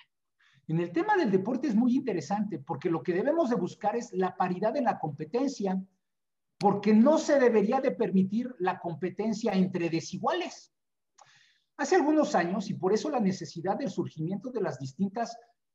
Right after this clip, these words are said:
comisiones y federaciones internacionales de boxeo, porque antes tú te podrías encontrar en un ring a un boxeador de peso completo golpeándose con un boxeador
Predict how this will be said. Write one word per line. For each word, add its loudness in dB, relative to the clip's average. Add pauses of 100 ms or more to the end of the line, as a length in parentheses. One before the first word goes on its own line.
comisiones 2
y -4
federaciones -6
internacionales -4
de -6
boxeo, -8 (440)
porque 0
antes 0
tú -2
te -2
podrías -2
encontrar 2
en 4
un 4
ring 2 (760)
a 4
un 2 (180)
boxeador 4
de 4
peso 2
completo 0 (680)
golpeándose 4 (400)
con 4
un 4
boxeador 2